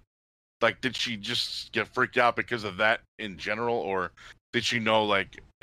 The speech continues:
it must have been the, the dude on the desk whose mouth was all,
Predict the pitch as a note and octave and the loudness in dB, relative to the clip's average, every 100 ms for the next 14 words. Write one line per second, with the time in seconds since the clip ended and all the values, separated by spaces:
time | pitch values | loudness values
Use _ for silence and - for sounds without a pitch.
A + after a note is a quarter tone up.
0 | - - A2 A2 - F#2 G#2 G2 F#2 F#2 | -20 -10 -4 -4 -4 -8 -8 -4 -4 -4
1 | F2+ F#2+ E2+ G#2 G2+ F#2+ F#2+ F2 G2+ G2+ | -6 -10 -8 -6 -4 -6 -8 -8 -4 -4
2 | - - E2+ F2+ F#2+ G2 F#2+ F#2+ F#2+ | -6 -14 -14 -2 -2 -2 -6 -4 -4